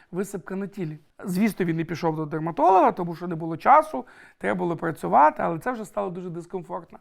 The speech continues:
Ну, йому назначив, значить, дерматолог там свої болтушки, мазі, грязі для того всього. Людина їх використовувала і все одно нічого не допомагало. Ну, тобто були якісь зменшення там шкірних цих проявів, там такі червонясті такі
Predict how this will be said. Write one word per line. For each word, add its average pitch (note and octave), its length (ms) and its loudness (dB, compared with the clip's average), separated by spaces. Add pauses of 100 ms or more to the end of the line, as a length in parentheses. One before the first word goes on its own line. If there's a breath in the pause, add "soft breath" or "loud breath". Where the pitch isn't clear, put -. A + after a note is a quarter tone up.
(100)
Ну, E4 100 6
йому G4+ 180 6
назначив, A3+ 600 2
значить, D3+ 280 -8
дерматолог D#3+ 580 -4
там D#3+ 200 -14 (420 soft breath)
свої E3+ 260 -2
болтушки, G3 580 -2
мазі, E3+ 340 -2
грязі C4+ 500 0 (420 loud breath)
для F3+ 60 -6
того G3+ 240 0
всього. F3 420 -6 (300 loud breath)
Людина G3 300 -4
їх F3+ 220 -8
використовувала F#3+ 1000 0
і E3+ 60 -8
все - 220 -10
одно G3 420 0 (280 loud breath)
нічого B3+ 280 -2
не B3 80 -4
допомагало. F#3+ 640 -6 (320 loud breath)
Ну, G3+ 100 -8
тобто G#3+ 180 -4
були D#4 280 0
якісь G#3+ 240 -6
зменшення F3 580 -6
там D#3+ 200 -12
шкірних E3+ 540 -6 (300 loud breath)
цих - 200 -12
проявів, D#3+ 420 -2
там A3 180 -4
такі G#3 260 -6 (340 soft breath)
червонясті A3 880 -2
такі G#3 400 -8